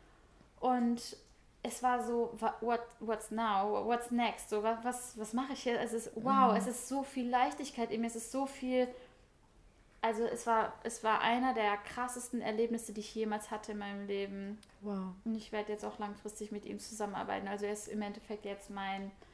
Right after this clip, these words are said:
Speaker 1: spiritueller Mentor.
Speaker 2: Schön,
Speaker 1: Ähm,
Speaker 2: wunderschön.
Speaker 1: es ist so eine, so eine besondere Begegnung gewesen, wirklich. Und es war auch wirklich da, ich habe ihn gesehen, ich wusste,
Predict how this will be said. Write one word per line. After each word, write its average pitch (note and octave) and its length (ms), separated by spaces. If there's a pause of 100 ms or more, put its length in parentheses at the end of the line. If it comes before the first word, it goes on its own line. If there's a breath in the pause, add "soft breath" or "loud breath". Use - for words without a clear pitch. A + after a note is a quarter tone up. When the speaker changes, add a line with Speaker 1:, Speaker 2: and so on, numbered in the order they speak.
(220 loud breath)
Speaker 1:
spiritueller A3 600
Mentor. A3 640 (260)
Speaker 2:
Schön, - 160 (360)
Speaker 1:
Ähm, G3 100
Speaker 2:
wunderschön. A3+ 680
Speaker 1:
es G3+ 120
ist - 420
so G#3+ 180
eine, G3 500
so G#3 140
eine G#3+ 160
besondere G3 460
Begegnung F#3 580
gewesen, F#3 520
wirklich. F#3 460
Und A3+ 160
es A3+ 140
war B3 200
auch A3+ 160
wirklich A#3+ 280
da, A#3+ 200
ich A#3 100
habe A#3+ 100
ihn A3 140
gesehen, A3+ 340
ich A#3+ 180
wusste, A#3 320